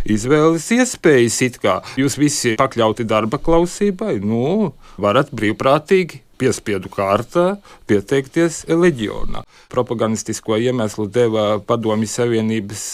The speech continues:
realizētā terora politika četrdesmitā, četrdesmit pirmā gadā. Tas saucamais baigais gads. Tas atstāja ļoti morāli psiholoģiskas, smagas sekas, un propagandā tas ļoti lieti noderēja. Jūs taču negribat,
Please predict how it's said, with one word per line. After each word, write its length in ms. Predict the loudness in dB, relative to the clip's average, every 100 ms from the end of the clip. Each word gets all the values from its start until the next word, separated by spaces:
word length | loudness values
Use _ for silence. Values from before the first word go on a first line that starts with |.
| 0
realizētā 640 | 0 0 -2 -2 -2 -4 -2
terora 460 | 0 2 2 0 -2
politika 520 | -2 -2 -4 -6 -6
četrdesmitā, 760 | -4 -4 -4 -4 -6 -4 -4 -4
četrdesmit 640 | -4 -4 -4 -6 -8 -4
pirmā 320 | -4 -2 -4 -6
gadā. 280 | -10 -10 -12
Tas 200 | -12 -10
saucamais 640 | -4 -2 -2 -6 -4 -4 0
baigais 540 | 0 2 0 -4 -6 -10
gads. 360 | -12 -12 -14 -10
Tas 220 | -8 -6
atstāja 420 | -8 -8 -10 -6
ļoti 380 | -4 -4 -6 -10 -14 -4
morāli 380 | -2 2 0 -2
psiholoģiskas, 920 | -6 -8 -4 -2 -2 -2 -6 -8 -10 -10 -10 -8
smagas 440 | -2 0 0 -4 -10 -16 -12
sekas, 580 | -2 0 0 -2 -8 -6
un 200 | -4 -2
propagandā 720 | -2 -2 -2 0 0 0 -2
tas 220 | -2 -6
ļoti 400 | -6 -4 -4 -2
lieti 320 | 0 0 0 0
noderēja. 680 | 0 -2 -6 0 2 2 0
Jūs 240 | 0 0
taču 220 | -4 -4 0
negribat, 680 | 2 4 4 2 -4 -8